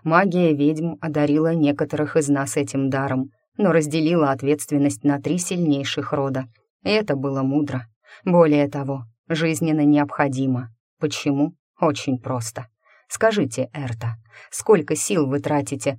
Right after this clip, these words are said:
на поддержание заклинаний?» Обратился ко мне старый Мрон. Под его пронизывающим взглядом я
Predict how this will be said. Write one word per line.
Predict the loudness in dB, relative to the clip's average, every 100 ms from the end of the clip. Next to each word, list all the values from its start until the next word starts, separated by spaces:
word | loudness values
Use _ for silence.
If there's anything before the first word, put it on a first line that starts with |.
| _
на | -4 0
поддержание | -2 0 -2 0 0 4 4 4
заклинаний?» | 0 -4 -2 -2 -2 -4 -6 -16 _ _ _ -4
Обратился | -2 0 -2 -4 -4 -4
ко | 0
мне | 2 2
старый | 0 -4 -2 -2
Мрон. | -2 -4 -6 -8 _ _ _ _
Под | -4 -2
его | 0 0
пронизывающим | 0 0 0 0 0 0 0 -4
взглядом | -2 -2 -2 2 2
я | 2 0